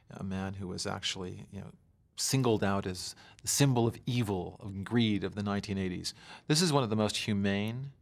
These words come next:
and gifted men I've ever met in my life. Michael has raised more money for cancer research than any other human being on earth.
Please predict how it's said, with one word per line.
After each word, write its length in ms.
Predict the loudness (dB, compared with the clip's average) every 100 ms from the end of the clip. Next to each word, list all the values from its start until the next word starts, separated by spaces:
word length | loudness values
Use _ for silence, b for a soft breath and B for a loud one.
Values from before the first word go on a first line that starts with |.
| -10
and 180 | -8 -2
gifted 340 | 0 0 0 0
men 340 | -2 -4 -6 -6
I've 180 | -4
ever 140 | -2 -2
met 180 | -2 -4
in 60 |
my 140 | -4 -4
life. 260 | -4 -6 -2
Michael 320 | 0 0 -2
has 180 | -4 -2
raised 220 | -2 0
more 160 | -2 0
money 240 | -2 -4
for 80 | -6
cancer 320 | -6 -4 -4
research 320 | -4 -4 -6
than 100 | -6
any 100 | -6
other 140 | -6 -6
human 240 | -4 -4
being 220 | -6 -8
on 100 | -6
earth. 260 | -4 -4